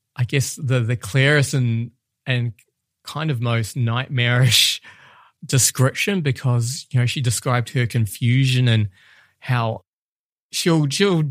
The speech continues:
just be doing her thing and then she'll sort of forget why she was doing it. And, and this was just a constant thing that was happening. So she's just kind of in this constant state of confusion. And she remembered how when she was, like,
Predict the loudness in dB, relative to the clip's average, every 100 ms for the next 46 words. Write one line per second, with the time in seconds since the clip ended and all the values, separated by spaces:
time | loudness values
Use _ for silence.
0 | -4 -4 0 2 4 6 6 6 6 4
1 | 2 2 4 4 2 2 2 0 -2 -2
2 | -2 0 0 -2 -2 -4 -4 _ _ _
3 | _ -6 0 2 2 0 -2 _ _ _
4 | _ _ _ _ _ _ -2 0 0 2
5 | 2 4 2 0 -4 0 2 2 -2 -2
6 | 0 2 2 2 0 0 -2 -2 -4 -4
7 | -4 -4 -2 -4 0 2 2 2 0 -2
8 | -2 -4 -4 -2 -2 0 0 2 2 2
9 | 0 -2 -4 -2 2 4 4 4 2 0
10 | -4 -8 -8 -6 0 0 0 _ _ -20
11 | _ -4 2 2 0 -2 -4 2 2 4
12 | 4 2 0 0 0 0 2 0 0 0
13 | 0 0 -4 _ _ _ _ _ -2 0
14 | 0 0 2 0 -2